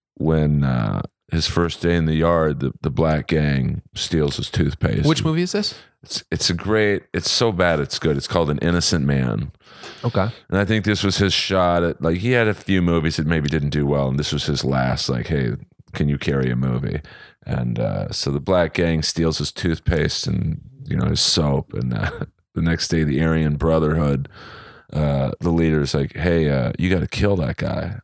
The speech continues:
Speaker 1: And he's like, "I'm not gonna kill someone over stealing toothpaste." He's like,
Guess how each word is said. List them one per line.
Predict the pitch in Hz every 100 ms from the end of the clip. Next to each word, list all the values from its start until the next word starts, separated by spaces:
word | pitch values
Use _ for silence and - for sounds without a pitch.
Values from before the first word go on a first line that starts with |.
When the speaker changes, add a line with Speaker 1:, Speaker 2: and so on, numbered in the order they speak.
| _ _ -
Speaker 1:
And | 85 78 -
he's | -
like, | 82 98
"I'm | 135
not | 120
gonna | 76 -
kill | - 95
someone | 85 - 80 71
over | 65
stealing | - - 82 67 -
toothpaste." | - 90 - - 69 -
He's | - 71
like, | 60